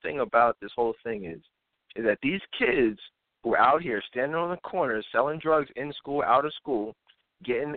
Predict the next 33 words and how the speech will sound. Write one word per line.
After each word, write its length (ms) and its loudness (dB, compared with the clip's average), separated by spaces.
getting 220 -2
money, 500 -2
coming 220 -4
home 140 2
with 120 -2
nice 220 2
shoes, 340 -10
nice 300 -4
clothes, 500 2
you 80 -10
know, 360 0
they're 180 -2
selling 300 2
drugs, 500 4
they're 100 -4
doing 280 -2
illegal 380 2
activity, 680 -2
but 240 0
let 400 2
one 240 0
of 140 -2
those 280 2
kids, 420 -2
you 100 -8
know, 320 0
get 140 4
shot 380 4
or 120 0
jammed 400 0
up 140 2
by 160 4
the 80 -2